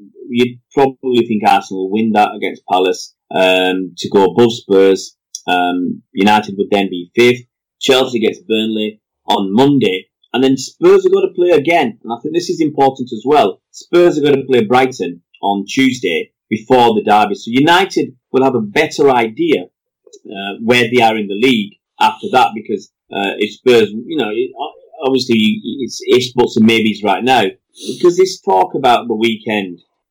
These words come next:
this talk about the, the game on Sunday, uh, the twenty-eighth, uh, we're playing Burnley at, uh, five past two. The, apparently the big game that day is Man United versus Chelsea. And this talk that United might, if they beat Everton,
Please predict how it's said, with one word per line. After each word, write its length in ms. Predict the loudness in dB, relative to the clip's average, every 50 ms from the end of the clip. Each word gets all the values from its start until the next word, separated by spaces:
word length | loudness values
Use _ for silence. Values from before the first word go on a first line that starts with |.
| _ _
this 200 | -8 -8 -8 -2
talk 260 | 0 2 2 2 0
about 360 | -4 -2 0 2 2 2 0 -2
the, 200 | 0 0 0 -2 -4
the 80 | -6
game 240 | -2 0 0 2 2 0
on 140 | -4 -4
Sunday, 580 | -8 -6 -4 -4 -2 0 2 2 2 2 0 -4 -12
uh, 300 | -14 -10 -8 -6 -4 -4
the 120 | -4 -6 -4
twenty-eighth, 640 | -2 0 2 2 2 4 2 2 0 -2 -8 _ _ _ _ _ _
uh, 220 | -6 -2 -2 0 2
we're 180 | 2 2 2 0
playing 220 | 0 0 0 2
Burnley 560 | 2 2 2 2 2 0 0 -2 -4 -6 -8 _ _ _ -14 -14
at, 340 | -14 -14 -14 _ -6 -6
uh, 40 | -6 -2 0
five 180 | -2 -2 0
past 200 | -2 -8 -8 -2
two. 280 | 0 2 2 2 0 -4 _ _ _ _ _ _
The, 200 | -2 0 0 0 0 -4 -4
apparently 360 | 0 0 2 2 2 0 -2 -4
the 100 | -6 -2
big 240 | 0 0 0 0 -4
game 280 | -4 -4 -4 -4 -6 -10
that 200 | -10 -12 -12 _
day 60 | -8 -6
is 220 | -4 -4 -4 -4
Man 220 | -2 -2 -2 -2 -2
United 440 | -2 -2 -2 -2 -4 -4 -8 -16 -10
versus 300 | -6 -6 -6 -8 -10 -14 -4
Chelsea. 580 | -2 0 2 2 0 0 -2 -4 -4 -6 -6 _ _ _ _ _ 0
And 240 | 0 2 2 4
this 220 | 4 2 2 0 -6
talk 340 | -2 2 2 2 2 2 0
that 160 | 0 0 0
United 560 | -2 0 2 2 2 0 0 -2 -4 -4 -2
might, 380 | 0 2 4 4 4 2 0 -6 -12 _ _ _ _ _
if 200 | -2 -2 0 2
they 140 | -2 -2 -2 0
beat 300 | 0 0 0 0 -2 -2
Everton, 580 | -2 -2 0 -2 -4 -6 -8 -10 -10 -10 -12 -16